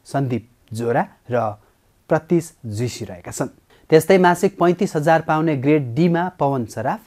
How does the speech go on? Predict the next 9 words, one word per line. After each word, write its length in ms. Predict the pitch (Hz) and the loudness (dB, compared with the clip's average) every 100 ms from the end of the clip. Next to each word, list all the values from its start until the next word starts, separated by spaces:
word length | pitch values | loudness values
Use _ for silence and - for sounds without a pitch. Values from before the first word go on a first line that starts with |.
| _ | _
सागर 380 | _ 135 123 110 | _ -4 -2 -4
ढकाल, 300 | 104 101 156 233 _ _ | -6 -2 -2 -2 _ _
अनिल 220 | 147 147 | -4 -2
शाह, 320 | 107 - 113 113 - _ | -4 -6 -6 -6 -12 _
विवेक 400 | 127 131 135 - _ _ _ _ | -4 0 0 -4 _ _ _ _
कुमार 380 | 135 123 113 95 | -4 -2 -2 -4
यादव, 320 | 110 104 151 196 _ _ - | -6 -2 -2 -4 _ _ -10
आकाश 440 | 139 127 117 - | -6 -4 -4 -4
चन्द, 220 | 165 208 | -2 -2